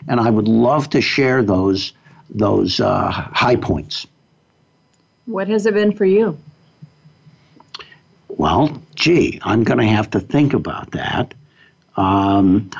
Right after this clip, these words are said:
Speaker 1: I can tell you one of them.
Speaker 2: Okay.
Speaker 1: I, I, I don't know if this was the, the absolute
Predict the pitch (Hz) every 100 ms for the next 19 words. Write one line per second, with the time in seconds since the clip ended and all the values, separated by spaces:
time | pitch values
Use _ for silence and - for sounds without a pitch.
0 | - 139 139 139 180 190 131 117 110 120
1 | 127 101 78 - - _ - 185 - 120
2 | 117 117 120 123 110 120 120 135 113 -
3 | 135 - 113 - - 110 117 120 156 143
4 | 127 - 135 120 107 104